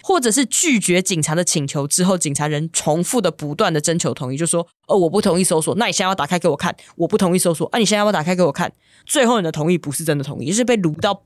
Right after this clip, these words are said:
爆的同意，不叫做真挚自愿性的同意。但是你要注意这点，你一定要录音录影，因为你最后争执这一段的时候，这段密录记画面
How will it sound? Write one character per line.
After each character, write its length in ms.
爆 120
的 80
同 220
意， 60
不 180
叫 160
做 100
真 220
挚 180
自 140
愿 140
性 160
的 40
同 240
意。 140
但 140
是 140
你 120
要 140
注 260
意 120
这 160
点， 200
你 180
一 120
定 280
要 180
录 360
音 240
录 280
影， 220
因 260
为 140
你 260
最 300
后 200
争 300
执 160
这 120
一 40
段 160
的 80
时 160
候， 80
这 100
段 160
密 200
录 180
记 320
画 220
面 200